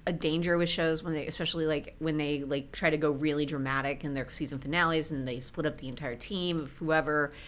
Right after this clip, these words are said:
and then, like, either, it, there's, it's always, always really hard to balance how much time you spend reuniting people at the beginning of the next season.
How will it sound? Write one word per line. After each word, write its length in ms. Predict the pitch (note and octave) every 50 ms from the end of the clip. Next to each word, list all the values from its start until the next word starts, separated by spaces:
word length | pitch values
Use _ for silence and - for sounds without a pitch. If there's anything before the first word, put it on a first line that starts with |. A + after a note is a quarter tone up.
| - - - - - - -
and 100 | F3+ F3+
then, 120 | F3+ E3+
like, 320 | E3 D#3 D#3 D3+ - - - - - - - - - - - - - - - - - - - - - - - - - - - - - -
either, 640 | - G#3+ A3 A#3 A#3 A#3 A3+ A3+ A3 A3 G#3+ G#3+ G#3 - - - -
it, 440 | - A3+ A3+ A3 A3+ A3 G#3+ - - G3+
there's, 200 | G3+ A3 G#3+ G3+
it's 240 | - A3+ G#3+ A3 -
always, 200 | A#3 A3+ A3+ A3
always 260 | A3+ - A#3 C4 C4+ C4+
really 160 | A#3+ A#3 A3
hard 260 | A3 G#3+ F#3+ F#3+ F#3
to 60 | F3+
balance 380 | D3+ - D#3 D#3 D#3+ D3+ D3 -
how 240 | - - - F#3 F3
much 240 | F3 E3 D#3 - -
time 240 | - E3+ D#3 D3+ D3+
you 100 | D3 C#3+
spend 300 | - - D#3 C#3+ C#3+ C3
reuniting 580 | C3 C#3 C#3 C#3 C3+ B2+ B2 B2+ C3 C#3+ D#3+ E3
people 480 | E3 G3+ F#3 E3+ G3+ G#3 G#3 G#3 B2 -
at 120 | - D3 -
the 60 | D3
beginning 300 | C#3+ C3+ D3+ D3 C#3+ B2+
of 80 | A#2+ -
the 80 | B2
next 260 | A#2 A#2 C3 C#3 - -
season. 500 | - A3 A3 G#3+ A3 B3+ B3+ B3 B3